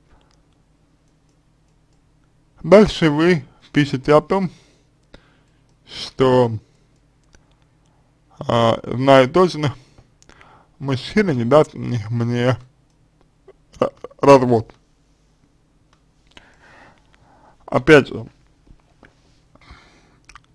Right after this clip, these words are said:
откуда, откуда у, у вас такая информация, что мужчина не даст вам, э,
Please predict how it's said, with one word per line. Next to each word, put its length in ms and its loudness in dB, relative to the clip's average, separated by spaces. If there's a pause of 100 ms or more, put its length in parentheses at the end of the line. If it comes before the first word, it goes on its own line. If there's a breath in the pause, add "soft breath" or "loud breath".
(180)
откуда, 520 0 (320)
откуда 560 -2 (1300)
у, 300 -6
у 40 -2
вас 240 6 (1700 soft breath)
такая 400 4
информация, 640 -2 (1800)
что 560 0
мужчина 680 -6 (1400)
не 180 -4
даст 320 4
вам, 220 0 (640 soft breath)
э, 200 -16